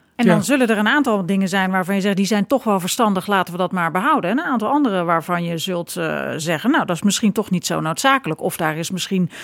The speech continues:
Speaker 1: de verplichtende werking niet noodzakelijk, zou meer op vrijwillige basis, eh, kunnen. Dat gezegd hebbende vind ik dat de wet op het hoger onderwijs, eh, zoals wij die kennen, best wel veel ruimte al geeft aan het hoger onderwijs om het eigen plan te trekken. Hè, Sander wees daar net op.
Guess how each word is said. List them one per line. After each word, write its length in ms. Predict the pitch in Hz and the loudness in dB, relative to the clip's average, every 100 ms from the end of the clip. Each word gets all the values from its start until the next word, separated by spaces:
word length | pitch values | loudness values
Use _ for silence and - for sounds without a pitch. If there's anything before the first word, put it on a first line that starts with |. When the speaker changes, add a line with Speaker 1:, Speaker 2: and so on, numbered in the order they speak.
| - | -14
Speaker 1:
de 100 | - | -8
verplichtende 540 | 175 180 202 - 208 208 | -6 -2 0 0 2 4
werking 480 | 247 269 262 208 - - - - | 6 4 4 2 0 -8 -20 -2
niet 240 | 202 214 | 2 2
noodzakelijk, 640 | 202 202 - 208 190 170 - | 2 -2 0 2 2 0 -6
zou 200 | 180 165 | -4 -2
meer 200 | 180 170 | 0 -2
op 100 | - | -4
vrijwillige 480 | 180 170 180 170 175 | -2 0 0 0 2
basis, 520 | 226 254 202 170 - | 2 2 0 -4 -4
eh, 220 | 180 160 170 | -4 -4 -2
kunnen. 340 | 185 165 226 - - | -2 0 -2 -6 -14
Dat 300 | 156 160 185 | -4 2 2
gezegd 360 | - 165 202 - | 0 0 0 2
hebbende 460 | 180 165 165 180 - - - - | 0 2 2 0 -2 -14 -20 -20
vind 300 | - - 185 | -6 0 2
ik 140 | 190 - | 2 0
dat 180 | - - | -2 0
de 280 | 170 156 151 | -2 -2 -2
wet 180 | 165 | -2
op 60 | 156 | -2
het 100 | - | -4
hoger 280 | 170 165 175 | -2 0 0
onderwijs, 560 | 202 190 165 156 - | 0 2 2 0 -4
eh, 140 | - 165 | -6 -4
zoals 340 | 160 185 135 151 | -2 0 0 0
wij 180 | 156 139 | 0 -2
die 120 | 147 | -2
kennen, 640 | 160 156 196 254 - 151 139 | -2 2 4 2 0 -6 -2
best 260 | 151 - | -2 0
wel 140 | 185 165 | 0 2
veel 260 | 170 170 | 2 2
ruimte 400 | 170 180 185 160 | 4 2 2 0
al 240 | - - 165 | 0 -2 0
geeft 300 | 226 214 196 | 2 2 2
aan 160 | 156 | -4
het 100 | 160 | -4
hoger 280 | 175 165 156 | -4 -4 -4
onderwijs 420 | 180 175 160 175 | -4 -2 0 0
om 80 | 226 | 0
het 100 | 208 | 0
eigen 280 | - 156 - | 0 -4 -4
plan 240 | 175 165 | -4 -2
te 80 | 156 | -4
trekken. 400 | - 233 226 143 | -2 -2 0 -2
Hè, 200 | 214 220 | -2 -2
Sander 340 | - 170 160 | -2 -2 0
wees 200 | 156 165 | 0 -2
daar 260 | - 165 170 | 0 0 4
net 200 | 185 208 | 4 4
op. 260 | 165 - | 0 -2